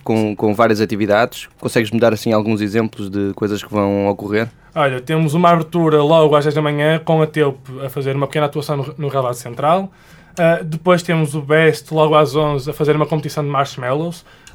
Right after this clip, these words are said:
Speaker 2: Ahm, teremos também uma aula de Zumba promovida pela A F E U às quinze horas, também no relvado central. Ah, atividades onde toda a gente pode participar livremente.
Speaker 1: Mesmo os que não são do primeiro ano, não é?
Speaker 2: Mesmo os que não são do primeiro ano. Apesar da mostra ser direcionada para os novos estudantes, para eles poderem conhecer o que é que a faculdade oferece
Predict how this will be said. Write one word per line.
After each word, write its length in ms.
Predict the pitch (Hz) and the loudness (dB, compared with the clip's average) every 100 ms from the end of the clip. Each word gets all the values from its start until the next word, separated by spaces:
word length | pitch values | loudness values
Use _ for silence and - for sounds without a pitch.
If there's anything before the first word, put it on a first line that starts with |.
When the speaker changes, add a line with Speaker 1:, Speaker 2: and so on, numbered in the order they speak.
| - | -6
Speaker 2:
Ahm, 560 | 156 147 147 147 143 143 - _ _ - | -2 0 0 -4 -6 -12 -20 _ _ -2
teremos 340 | 175 180 180 | 2 4 4
também 300 | 175 165 165 | 2 2 2
uma 140 | 160 | 4
aula 200 | 160 170 | 6 6
de 100 | 170 | 2
Zumba 280 | 135 160 165 | 0 2 2
promovida 340 | 160 156 156 156 | 0 -2 0 0
pela 180 | 151 | 0
A 60 | 147 | -2
F 180 | 143 151 | -4 -4
E 20 | |
U 80 | 143 | -4
às 140 | 139 - | -4 -4
quinze 320 | 151 131 139 | -6 -4 0
horas, 220 | 139 143 | 0 -2
também 240 | 151 156 | -4 -2
no 60 | 165 | 0
relvado 280 | 156 143 143 | -2 -4 -6
central. 580 | - 127 127 127 156 156 - _ - | -8 -10 -6 -6 -6 -10 -20 _ -12
Ah, 240 | 147 139 156 | -6 -4 -4
atividades 500 | 165 175 160 165 160 | -4 -2 0 0 -2
onde 200 | 160 - | -4 -2
toda 240 | 190 190 | 2 4
a 40 | 180 | 4
gente 200 | 175 170 | 2 -2
pode 180 | 156 | -4
participar 500 | 156 147 156 151 139 | -4 -8 -6 -2 -2
livremente. 680 | 143 180 151 139 143 180 - | -2 -4 -4 -4 -4 -6 0
Speaker 1:
Mesmo 540 | 113 123 117 120 117 110 | 4 4 4 4 2 0
os 120 | - | -2
que 100 | 120 | 0
não 140 | 117 | 0
são 160 | 113 117 | 0 0
do 60 | |
primeiro 340 | 110 117 113 101 | 0 0 2 2
ano, 220 | 87 85 | 2 0
não 100 | 160 | 0
é? 20 | |
Speaker 2:
Mesmo 280 | 170 185 185 | 2 2 2
os 60 | 180 | -4
que 60 | |
não 60 | 170 | -6
são 180 | 156 147 | -6 -8
do 80 | |
primeiro 320 | 139 151 147 131 | -8 -8 -6 -6
ano. 200 | 113 135 | -8 -10
Apesar 340 | 147 160 175 | -6 2 4
da 80 | 170 | 4
mostra 240 | 165 165 | 2 2
ser 200 | 151 151 | -2 -2
direcionada 440 | 147 147 156 143 139 | -2 -4 -2 -2 -2
para 120 | 143 | -4
os 60 | 139 | -6
novos 160 | 131 | -8
estudantes, 460 | - 135 135 196 - | -12 -8 -4 -4 -6
para 180 | - 160 | -2 0
eles 200 | 160 156 | 0 -2
poderem 440 | - 170 160 165 | -6 -4 -2 -4
conhecer 640 | 160 185 175 - 160 156 135 | -4 -4 -4 -6 -2 -2 -2
o 40 | |
que 100 | 147 | -8
é 40 | |
que 60 | 143 | -10
a 40 | |
faculdade 360 | 143 - 143 131 | -10 -8 -6 -6
oferece 460 | 131 123 123 123 | -10 -12 -12 -14